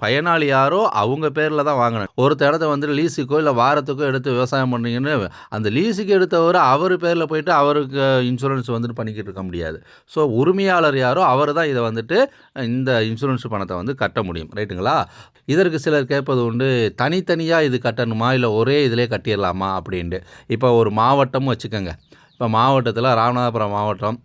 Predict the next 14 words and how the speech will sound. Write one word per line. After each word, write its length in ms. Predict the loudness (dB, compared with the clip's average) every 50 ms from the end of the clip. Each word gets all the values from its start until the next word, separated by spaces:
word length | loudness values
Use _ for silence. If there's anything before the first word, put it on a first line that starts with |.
| _ -4
திருவிடானை 440 | -2 0 2 4 4 4 2 2
வட்டத்துல 420 | 0 -2 -2 -2 -4 -4 -2 -2 -2
இருக்கீங்க 440 | -2 -2 -4 -4 -6 -6 -4 -4 -4 -4
அப்படின்னா, 600 | -4 -6 -8 -10 -10 -8 -6 -4 -4 -2 -2 -4 -6 -10 -20 -20 _ _ -6
திருவிடானை 640 | 0 2 4 4 6 4 4 4 2 2 2 0 0
வட்டத்துக்கு 500 | 0 0 0 -2 -4 -4 -4 -4 -2 -2
உட்பட்ட 380 | -2 -2 -2 -4 -2 0 0
எந்த 280 | 0 0 0 0 0 0
நிலமா 280 | 0 0 0 0 0 0
இருந்தாலும், 300 | -2 -2 -2 -2 0 2
அது 240 | 2 2 2 2 2
ஒரே 360 | 2 2 2 4 4 2 2
பத்தொன்னுல 560 | 2 0 -2 -2 0 0 0 0 0 -2 -2
வந்துட்டு 340 | -2 -4 -4 -6 -6 -6 -4